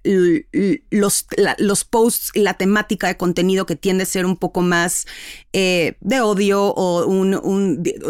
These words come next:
de discurso un poco más, eh, eh, sí, de odio, puede ser, em, lo que genera más, más engagement, ¿no? Entonces, bajo esa línea, pues, es difícil muchas veces competir contra, contra ese tipo de contenido.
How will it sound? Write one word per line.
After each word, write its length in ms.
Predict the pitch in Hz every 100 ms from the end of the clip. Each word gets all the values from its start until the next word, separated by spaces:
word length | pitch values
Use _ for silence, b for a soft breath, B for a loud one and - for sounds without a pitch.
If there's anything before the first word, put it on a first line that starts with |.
| 147
de 120 | 180 180
discurso 480 | 180 - 214 214
un 120 | 208 185
poco 240 | 190 196
más, 440 | 196 240 - - -
eh, 360 | 180 160 151 B B B B B _
eh, 320 | - 170 160 170
sí, 220 | - 277
de 100 | 214
odio, 400 | 180 175 240 -
puede 260 | 220 208 202
ser, 360 | 214 196 196 -
em, 720 | 196 185 170 165 160 156 - - -
lo 160 | 196
que 100 | -
genera 460 | - 185 196 190 185
más, 420 | 185 175 165 -
más 640 | 196 170 160 160 - - -
engagement, 460 | 185 170 156 135 -
¿no? 260 | 170 262 B B B B
Entonces, 460 | - 214 233 220
bajo 320 | 196 190 220 233
esa 180 | 247
línea, 460 | 233 220 214 220 -
pues, 260 | 202 185 -
es 360 | 202 208 196 -
difícil 500 | 196 185 214 185 214
muchas 380 | 202 202 202 196
veces 240 | 190 202
competir 600 | - 170 160 165 190 185
contra, 540 | 175 190 170 170 156 151
contra 260 | 175 180 180
ese 120 | 175
tipo 220 | 180 175
de 80 | 175
contenido. 640 | 170 160 160 165 175 294